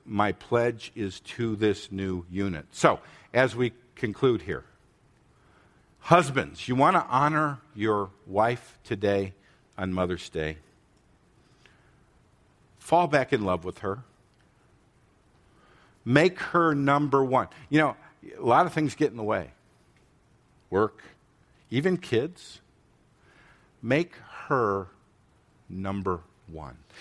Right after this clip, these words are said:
Not just by, "Here's some flowers and a card," but in your heart. Re-,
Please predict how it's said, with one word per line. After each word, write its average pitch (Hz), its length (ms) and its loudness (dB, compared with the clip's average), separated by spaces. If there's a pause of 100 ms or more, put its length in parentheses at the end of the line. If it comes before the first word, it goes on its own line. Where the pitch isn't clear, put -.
(200)
Not 170 300 2
just 160 320 -2
by, 127 260 4
"Here's 139 240 0
some 139 160 -4
flowers 120 640 0
and 113 100 -4
a 104 60 -8
card," 107 680 0 (1400)
but 107 120 2
in 113 140 -2
your 107 140 -6
heart. - 560 -12 (1600)
Re-, 107 680 0